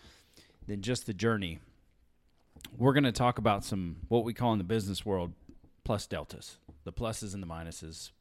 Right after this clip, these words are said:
What would you have done better? What would you have done different? And use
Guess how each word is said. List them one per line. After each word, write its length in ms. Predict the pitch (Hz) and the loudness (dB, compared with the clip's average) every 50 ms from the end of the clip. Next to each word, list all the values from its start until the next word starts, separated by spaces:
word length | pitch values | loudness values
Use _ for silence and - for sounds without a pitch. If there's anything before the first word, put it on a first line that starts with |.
| _ - | _ -4
What 200 | - 117 123 - | 0 0 0 0
would 140 | 113 101 92 | -4 -8 -8
you 80 | 104 95 | -6 -8
have 120 | 87 82 | -8 -8
done 220 | 87 90 87 85 | -8 -10 -10 -8
better? 380 | 78 82 80 80 85 82 78 - _ - | -8 -8 -6 -6 -6 -8 -8 -10 _ -4
What 160 | 101 101 76 | -2 -2 -2
would 120 | 85 78 | -2 -4
you 60 | 90 | -4
have 100 | 87 76 | -6 -4
done 200 | - 85 80 78 | -4 -6 -8 -6
different? 360 | 71 92 87 - 90 82 82 - - - - - - - - - - - _ - | -4 -6 -6 -4 -6 -6 -6 -8 -14 -20 -20 -20 -20 -20 -20 -20 -20 -20 _ -4
And 160 | - 113 104 | -2 -2 0
use 540 | 101 110 123 127 123 123 123 110 - - - | 4 6 8 8 10 8 8 6 2 -2 -8